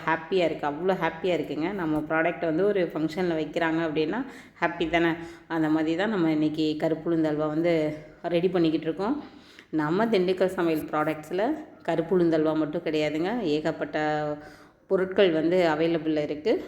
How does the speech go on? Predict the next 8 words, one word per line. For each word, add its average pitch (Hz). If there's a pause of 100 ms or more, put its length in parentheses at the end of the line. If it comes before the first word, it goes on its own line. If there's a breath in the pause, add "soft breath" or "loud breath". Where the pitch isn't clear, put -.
(140)
உங்களுக்கு 233 (100)
என்ன 220
மாதிரி 269
என்ன 196
பொருள் 175
வேணும் 160
அப்படின்னாலும் 147
கூட 170